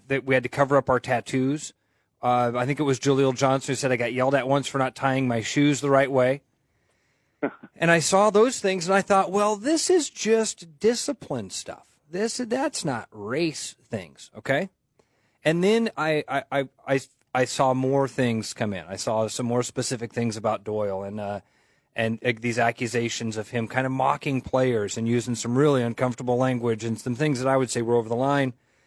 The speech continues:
Speaker 1: And then it, it, it, it kind of just went from there, okay? And what happened, the, what happened with me, Mark, was I started to reevaluate some of those initial thoughts. Because it, it, none of these guys were coming out and saying, "Man, Greg Doyle's a racist, Kirk Ferentz a racist,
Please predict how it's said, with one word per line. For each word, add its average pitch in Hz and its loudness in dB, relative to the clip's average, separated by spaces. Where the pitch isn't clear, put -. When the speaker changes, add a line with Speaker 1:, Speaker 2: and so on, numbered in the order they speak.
Speaker 1:
And 147 4
then 196 6
it, 185 2
it, 175 0
it, 170 2
it 170 2
kind 175 4
of 151 -4
just 147 0
went 143 -2
from 127 0
there, 104 -2
okay? 143 0
And 165 2
what 190 2
happened, 190 0
the, 139 -2
what 160 0
happened 196 4
with 147 -2
me, 143 2
Mark, 127 2
was 127 2
I 131 0
started 185 0
to 156 -2
reevaluate 170 4
some 165 0
of 156 2
those 147 4
initial 156 2
thoughts. - -8
Because 160 4
it, 170 -10
it, 175 2
none 196 0
of 254 -2
these 160 2
guys - -4
were 147 2
coming 180 2
out 170 4
and 143 -4
saying, 139 2
"Man, 151 2
Greg 165 2
Doyle's 160 2
a 113 -2
racist, 175 0
Kirk 151 -2
Ferentz 139 0
a - -6
racist, 175 -2